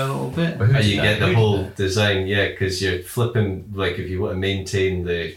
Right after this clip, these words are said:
Speaker 3: original
Speaker 2: Yeah,
Speaker 3: artwork.
Speaker 2: try getting that bit of cardboard back in the bloody
Speaker 1: That's
Speaker 2: box.
Speaker 1: good, like a map.
Speaker 2: Jesus.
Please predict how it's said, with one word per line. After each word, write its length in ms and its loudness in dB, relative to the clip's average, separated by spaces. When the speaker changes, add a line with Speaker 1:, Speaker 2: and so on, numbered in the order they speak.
Speaker 3:
original 480 -2
Speaker 2:
Yeah, 240 4
Speaker 3:
artwork. 100 0
Speaker 2:
try 180 2
getting 200 2
that 180 2
bit 160 0
of 60 -10
cardboard 400 0
back 200 0
in 60 -4
the 80 -4
bloody 180 -4
Speaker 1:
That's 200 -4
Speaker 2:
box. 40 -6
Speaker 1:
good, 140 -2
like 140 -4
a 80 -2
map. 360 -6
Speaker 2:
Jesus. 580 2